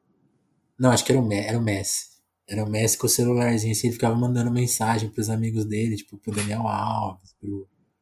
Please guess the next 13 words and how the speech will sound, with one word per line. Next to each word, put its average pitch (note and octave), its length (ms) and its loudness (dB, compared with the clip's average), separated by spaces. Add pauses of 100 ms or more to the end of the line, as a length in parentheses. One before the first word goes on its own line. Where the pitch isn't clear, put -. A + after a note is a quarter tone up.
(640)
pros A2+ 180 0
outros A#2+ 200 0
caras, A#2+ 380 0
assim, C3+ 140 0
"Ô, E3 60 4
o B2+ 40 2
que - 80 -4
vocês C#3 120 -2
tão E3 120 0
fazendo, A#2 560 0
né? G#2+ 140 -6
Que C3+ 140 4
passa?" A2 580 -2